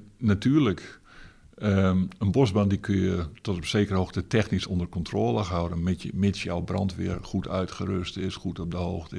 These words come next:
is en, nou, early warning systems, wat heb je allemaal niet. Ehm, kun je tot op zekere hoogte onder controle houden. Eh,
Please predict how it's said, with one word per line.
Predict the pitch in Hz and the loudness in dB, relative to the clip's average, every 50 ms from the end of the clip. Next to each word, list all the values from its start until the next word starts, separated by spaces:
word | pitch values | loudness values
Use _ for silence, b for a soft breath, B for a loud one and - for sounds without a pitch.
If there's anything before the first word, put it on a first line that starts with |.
| 90 90 | -8 -8
is | 85 - | -8 -8
en, | 90 92 85 104 104 | -8 -10 -10 -8 -8
nou, | 87 87 82 82 - - - | -10 -10 -10 -10 -12 -6 -4
early | 95 90 87 90 87 | -2 -2 -2 -2 -4
warning | 82 90 92 92 92 92 82 | -4 -4 -6 -4 -4 -6 -6
systems, | - - 87 87 - - 82 78 | -6 -8 -8 -8 -8 -10 -10 -8
wat | 80 87 92 | -8 -6 -6
heb | 98 101 - | -4 -4 -4
je | - 104 | -4 -4
allemaal | 98 87 85 - 87 87 | -2 -2 -4 -4 -4 -4
niet. | 80 82 95 - - B B B B B B B B B B B B B B | -6 -4 -6 -6 -8 B B B B B B B B B B B B B B
Ehm, | - 101 95 95 92 90 87 - - - | 2 4 4 4 4 2 0 -2 -8 -4
kun | - - | 0 0
je | 104 | 2
tot | - 101 | 2 0
op | 87 82 | -2 0
zekere | 92 110 110 107 - 90 | 2 2 2 2 2 0
hoogte | 90 85 - - | -2 -2 -2 -2
onder | 87 87 85 - | -2 -2 -2 -2
controle | - 92 - - 110 117 117 113 98 87 | -4 -6 -4 -2 0 0 2 2 2 0
houden. | 85 85 80 82 85 87 95 104 107 B B B B B B B | 0 0 -2 -2 -2 -2 -4 -4 -6 B B B B B B B
Eh, | B - | B 0